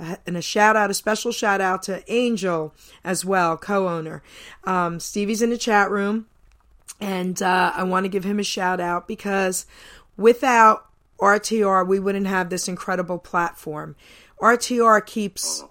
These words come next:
all the artists' music alive, more so than any other internet radio station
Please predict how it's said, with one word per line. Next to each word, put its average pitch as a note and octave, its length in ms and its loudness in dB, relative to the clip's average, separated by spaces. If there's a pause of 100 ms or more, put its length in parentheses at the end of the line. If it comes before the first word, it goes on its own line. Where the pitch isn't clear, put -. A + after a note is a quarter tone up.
(280)
all A3+ 440 4
the G3 180 0
artists' F3+ 500 -2
music F3+ 580 -4
alive, E3 880 0
more G3+ 200 0
so A#3+ 240 0
than A3 200 0
any B3 320 -2
other A3+ 200 2
internet A#3 400 -4
radio A3 360 2
station G3+ 580 -4